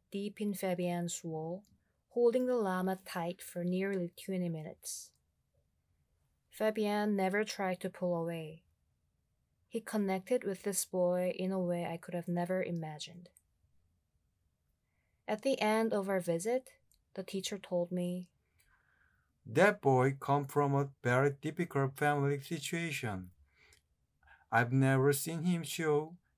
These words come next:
Speaker 2: any kind of affection.
Speaker 1: I found myself spending more and more time with our llamas, and it wasn't just to learn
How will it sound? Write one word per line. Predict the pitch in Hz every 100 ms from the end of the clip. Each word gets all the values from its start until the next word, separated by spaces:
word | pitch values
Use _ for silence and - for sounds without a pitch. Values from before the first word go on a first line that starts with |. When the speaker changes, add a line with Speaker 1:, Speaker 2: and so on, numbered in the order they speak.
| -
Speaker 2:
any | 135 185
kind | 185 160 139
of | 123 113
affection. | 117 - 135 139 117 92 87 _ _ _ _ _ _ _ _ _ _ _ _ _ _ _ _ _ _ _ _ _ _ _
Speaker 1:
I | 214
found | 226 - 233 247
myself | 269 285 - 220 214 214
spending | - - 214 214 220
more | 208 196 214
and | 233 240
more | 233 233
time | 226 190 180 185
with | 180 175
our | 170
llamas, | 170 156 160 160 196 196 - - _ _ _ _ -
and | 202 208
it | - 208
wasn't | 226 226 254
just | 220 202 190 -
to | 214
learn | 190 185 190 190 190